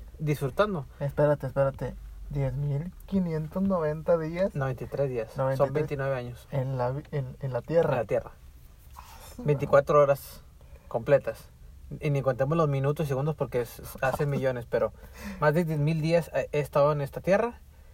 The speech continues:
Speaker 1: por misericordia de Dios. La verdad, yo reconozco que no merezco la vida. No me he comportado para decir, "Uy, pues yo me merezco esto por algo llegué aquí". La verdad, no.
Speaker 2: Sien-, ¿te sientes que has estado a la altura?
Speaker 1: Eh, no,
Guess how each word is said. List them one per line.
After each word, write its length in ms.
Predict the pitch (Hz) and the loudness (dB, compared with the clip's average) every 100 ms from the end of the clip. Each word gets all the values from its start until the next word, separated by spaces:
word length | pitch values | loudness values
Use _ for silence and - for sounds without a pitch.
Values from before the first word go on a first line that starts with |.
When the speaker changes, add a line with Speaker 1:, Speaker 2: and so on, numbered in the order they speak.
| - - - - | -20 -20 -20 -6
Speaker 1:
por 160 | - 139 | 2 2
misericordia 720 | 135 143 131 - 131 135 127 | 2 0 -2 2 4 4 4
de 40 | 120 | 0
Dios. 260 | 160 196 - - | 0 -2 -6 -6
La 100 | 117 | -2
verdad, 260 | 110 113 123 | 0 0 0
yo 340 | 120 120 120 | 0 0 0
reconozco 420 | 113 - 117 143 135 | -2 -4 -8 -6 -6
que 100 | 117 | -6
no 120 | 113 | -4
merezco 920 | 117 110 107 - 107 101 95 92 - - - | -2 -2 -2 -6 -4 -2 -2 -6 -12 -18 -14
la 140 | 95 98 | -6 -4
vida. 420 | 156 170 165 156 - - - - - - | 0 2 0 -4 -12 -20 -20 -20 -20 -10
No 160 | 127 131 | -6 -2
me 100 | 139 | 0
he 60 | |
comportado 640 | 139 139 131 - 113 131 127 | 0 0 0 2 2 4 2
para 220 | 123 110 | 0 0
decir, 320 | 107 - 110 - - - - - - - | 0 -2 -4 -4 -20 -20 -20 -20 -20 -8
"Uy, 240 | 190 185 131 | -2 -2 -2
pues 220 | 127 123 | -6 -2
yo 120 | 127 | 0
me 100 | 147 | 2
merezco 400 | 135 127 - 135 | 2 0 0 2
esto 540 | 127 123 147 127 104 - | 2 0 -2 -2 -4 -8
por 220 | - 110 98 | 0 0 2
algo 280 | 110 123 120 | 2 2 0
llegué 240 | 104 107 | -2 -4
aquí". 320 | 110 151 139 - | -4 -4 -6 -6
La 60 | 101 | -2
verdad, 260 | 104 107 113 | 0 2 0
no. 220 | 120 156 - - - | -2 -6 -8 -18 -4
Speaker 2:
Sien-, 200 | 185 170 | -4 -4
¿te 220 | - 151 | -2 -2
sientes 280 | 147 147 175 | -2 -4 -2
que 100 | 180 | -2
has 60 | |
estado 220 | 170 - 170 | -2 2 4
a 40 | |
la 60 | 147 | 4
altura? 340 | - 135 160 - - - - - - - - - - | 2 -2 -2 -4 -18 -18 -18 -16 -16 -18 -18 -18 -2
Speaker 1:
Eh, 100 | 208 | 2
no, 260 | 214 190 | 6 4